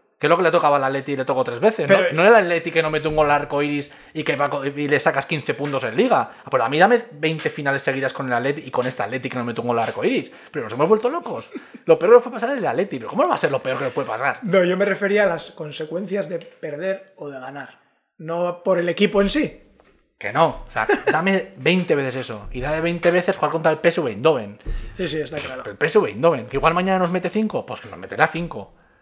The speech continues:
Speaker 1: Pero en la vida
Speaker 2: Espero que salga Perribay como ha salido Laporta. Todo igual de indignado que vosotros.
Speaker 1: Joder, sí, sí. Va, vaya, va, sí, va a tener más espe-, el espectáculo de Laporta sí que da pa' un podcast. Porque va, vino de Salvador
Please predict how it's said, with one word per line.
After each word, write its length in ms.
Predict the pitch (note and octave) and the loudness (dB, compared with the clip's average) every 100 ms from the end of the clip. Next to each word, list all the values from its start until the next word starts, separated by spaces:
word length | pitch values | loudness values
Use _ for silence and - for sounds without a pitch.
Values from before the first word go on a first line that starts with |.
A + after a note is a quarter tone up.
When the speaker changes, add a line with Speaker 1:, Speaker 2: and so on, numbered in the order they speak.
| _ _ _ _ _ | _ _ _ _ _
Speaker 1:
Pero 200 | A2 A2 | -4 -2
en 80 | G#2 | -2
la 100 | G#2 | 0
vida 520 | D#3+ E3+ F#3 A#3 - _ | 2 4 4 2 -12 _
Speaker 2:
Espero 220 | - F3+ | -2 2
que 80 | F#3 | 2
salga 720 | F#3 F#3 F#3 F3+ E3+ D#3+ D#3 | 4 6 6 6 4 2 0
Perribay 360 | D#3 D#3 E3 E3 | -4 -4 -2 -2
como 160 | D#3+ | -4
ha 20 | D#3+ | -4
salido 240 | D#3 D#3+ | -4 -4
Laporta. 600 | D3 D#3 D#3+ F3 G3 - _ _ _ | -4 -4 -6 -6 -8 -12 _ _ _
Todo 120 | D3+ | -14
igual 260 | C3+ C#3+ C3+ | -10 -12 -12
de 60 | |
indignado 440 | C#3 C3+ C3+ C#3 D3 | -14 -14 -14 -12 -12
que 100 | C#3+ | -14
vosotros. 480 | C#3 D#3 - G3+ - | -14 -14 -16 -14 -6
Speaker 1:
Joder, 380 | - F3 C3 - | 0 0 0 -2
sí, 100 | - | -2
sí. 160 | - B4 - | 2 0 0
Va, 200 | - A2 | -6 -4
vaya, 280 | A2 C3 C3 | -4 -2 0
va, 160 | B2 - | 0 -4
sí, 140 | A#2+ | -8
va 140 | G#2+ | -8
a 20 | G#2+ | -8
tener 140 | A#2 | -4
más 180 | B2+ - | -2 -2
espe-, 160 | A2+ - A#2 A2+ | -8 -12 -16 -10
el 40 | A#2+ | -8
espectáculo 540 | - B2 - D#3 E3 | -6 0 0 2 2
de 40 | |
Laporta 360 | D3 - D#3 D3+ | 2 0 -4 -6
sí 120 | - | -6
que 80 | B2 | -4
da 100 | A2 | -4
pa' 60 | G#2 | -6
un 100 | G2+ | -6
podcast. 400 | G2 F2 E2+ - _ | -8 -8 -16 -16 _
Porque 240 | A2+ A2 | -8 -4
va, 240 | A#2 A#2+ - - - _ - | -2 -2 -6 -16 -20 _ -8
vino 260 | C#3+ D#3+ | 0 4
de 80 | E3 | 6
Salvador 580 | D3+ D3 C#3 D3+ E3+ E3+ | 4 4 4 6 4 2